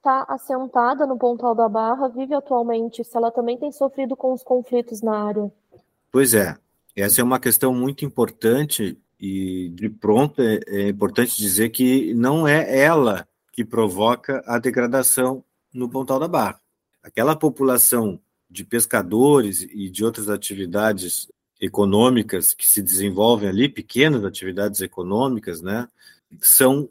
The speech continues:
Speaker 2: vítimas do processo de urbanização, em alguns aspectos, assim como o ambiente também é vítima desse processo.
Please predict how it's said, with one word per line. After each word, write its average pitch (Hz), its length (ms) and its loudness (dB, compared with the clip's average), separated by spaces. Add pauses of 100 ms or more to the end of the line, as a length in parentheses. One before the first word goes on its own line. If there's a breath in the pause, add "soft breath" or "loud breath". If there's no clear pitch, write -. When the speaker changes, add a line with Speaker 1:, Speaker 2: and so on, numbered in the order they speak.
Speaker 2:
vítimas 123 760 0
do 107 120 -8
processo 127 640 4
de 107 160 -4
urbanização, 110 960 0
em 107 80 -2
alguns 101 280 -4
aspectos, 120 520 0
assim 139 360 0
como 160 460 -2 (260)
o 143 140 2
ambiente 160 520 0
também 127 300 -4
é 120 80 -2
vítima 107 420 -8
desse 98 240 -6
processo. - 680 -8